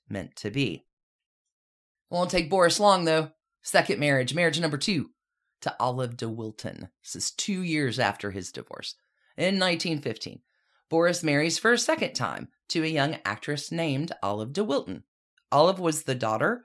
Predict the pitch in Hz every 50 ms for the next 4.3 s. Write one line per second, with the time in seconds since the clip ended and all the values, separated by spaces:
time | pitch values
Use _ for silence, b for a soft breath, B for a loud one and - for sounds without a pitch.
0 | - - 156 165 156 147 143 135 - - 156 147 151 160 160 156 143 - 165 139
1 | 135 - - 165 170 180 180 - - 151 151 143 135 131 131 139 143 143 147 143
2 | 139 139 - - - 139 120 117 - - - - 190 202 202 196 190 185 175 160
3 | - - - _ - 226 247 240 240 226 208 196 - - 147 156 160 156 165 156
4 | 147 147 139 - -